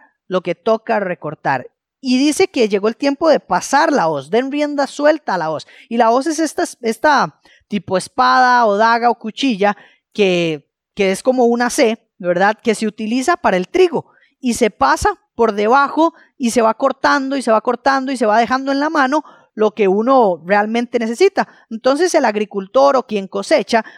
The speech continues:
va con su hoz en una mano y con la otra mano va recogiendo lo que sirve. ¿Y qué hace con la hoz? Pasa, corta y deja lo que no sirve y se deja en su mano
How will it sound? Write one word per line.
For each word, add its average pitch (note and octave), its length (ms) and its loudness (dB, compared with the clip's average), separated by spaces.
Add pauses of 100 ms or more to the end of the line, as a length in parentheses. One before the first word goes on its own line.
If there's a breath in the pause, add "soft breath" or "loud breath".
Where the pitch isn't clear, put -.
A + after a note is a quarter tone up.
(160 loud breath)
va B3 120 2
con D#4 220 -2
su D#4 160 -2
hoz D#4 220 2
en D#4 80 -8
una D#4 180 -4
mano A#3 440 -2
y B3 100 -12
con A#3 140 0
la A3 80 0
otra A#3+ 180 -2
mano B3+ 260 -2
va A3 120 0
recogiendo A3+ 720 -6
lo A3 100 -4
que E3+ 140 -12
sirve. C#4+ 340 0 (300 soft breath)
¿Y C4+ 100 -4
qué E4+ 160 2
hace E4 280 0
con A#3 180 -4
la A3 100 2
hoz? C#4+ 260 0 (240)
Pasa, C#4+ 500 0 (600)
corta E4+ 480 2
y D4+ 60 0
deja C#4 260 0
lo D4+ 140 0
que D4+ 100 -4
no D#4 140 -4
sirve A3+ 380 0
y B3+ 160 -4
se B3 200 -2
deja B3+ 260 0
en C#4 80 -4
su D4 200 -8
mano A3 400 -4